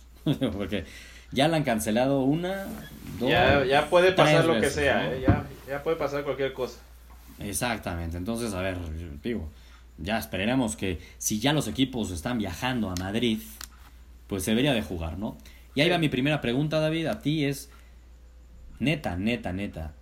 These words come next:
Speaker 1: ¿se debió de haber jugado esta final en Madrid? O sea, ¿en serio no había otra opción más que jugarla en Madrid?
Speaker 2: Pues esto ya terminó pareciendo una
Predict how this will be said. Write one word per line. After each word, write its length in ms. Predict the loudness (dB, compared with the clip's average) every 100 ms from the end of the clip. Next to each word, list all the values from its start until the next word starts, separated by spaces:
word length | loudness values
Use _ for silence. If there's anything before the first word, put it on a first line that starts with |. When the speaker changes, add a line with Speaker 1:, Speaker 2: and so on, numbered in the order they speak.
| -20
Speaker 1:
¿se 220 | -14 -6
debió 280 | -4 -2 0
de 60 | 0
haber 160 | -2
jugado 280 | -4 -2 -2
esta 180 | -2 -6
final 340 | -8 -6 -6 -6
en 280 | -8 -4 -4
Madrid? 440 | -4 -6 -4 -6 -6
O 80 |
sea, 180 | -4 -4 -2
¿en 140 | -4
serio 200 | -2 -2
no 120 | 0
había 260 | 0 0 -2
otra 300 | -2 -4 -4
opción 460 | -4 -6 -8 -4 -4
más 140 | -6
que 100 | -10
jugarla 420 | -10 -8 -6 -4
en 220 | -4 -4 -10 -10
Madrid? 840 | -8 -6 -6 -6 -6 -4 -4 -6 -14 -20 -20 -20 -20 -20 -20 -18
Speaker 2:
Pues 160 | -16 -12
esto 180 | -2 6
ya 160 | 6
terminó 600 | 6 2 2 0 0 -2
pareciendo 480 | -2 -2 -2 -6 -6
una 400 | -4 -2 -2 -4